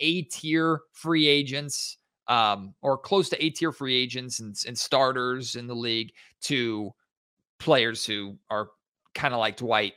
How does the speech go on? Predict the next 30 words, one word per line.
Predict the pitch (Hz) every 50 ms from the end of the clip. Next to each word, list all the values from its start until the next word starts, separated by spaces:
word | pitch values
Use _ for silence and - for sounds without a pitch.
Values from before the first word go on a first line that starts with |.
| _
essentially | - 117 - 117 104 - - 101 101 101 92 92 92 - _ _ _ _ _ _ _ _ _ _ _ _ -
spot | - - - - 120 107 104
minute | 117 110 95
role | 80 101 101
players. | 87 - 85 67 60 60 - - _ _ _ _ _ _ _ _ _ _ _ _ -
Brook | 175 214 226 220
Lopez, | 202 170 151 143 - 135 110 120 156 - - - _ _ _ _ _ _ _ _ _ _ _ _ _ _ _ _ _ _ _ -
Naz | 135 127 139 151 175 214 226 180 147
Reid, | 151 143 127 110 117 135 160 170 - _ _ _ -
who | 101 104 110 113 98 - _
I | - 92
know | 98 104 104
a | 104
lot | 101 104 101 101
of | 98
you | 95 98
are | 98 95
really, | 92 95 90 90 92 95 - -
uh, | - 101 - -
uh, | -
uh, | 82 82 85 80 - - 92 - 104 - - 92 90 -
uh, | 98 90
you, | 101 110 123 113 107
you | 120 120 117
like | 107 104 98 -
that | 95 85
idea. | 87 87 90 92 113 - _ - - _ _ _ _ _ -
Andre | 135 160 190 180 214 240 233
Drummond, | 190 151 156 120 110 101 117 143 170 - - _ _ _
who | - 131 131 127 123 123 123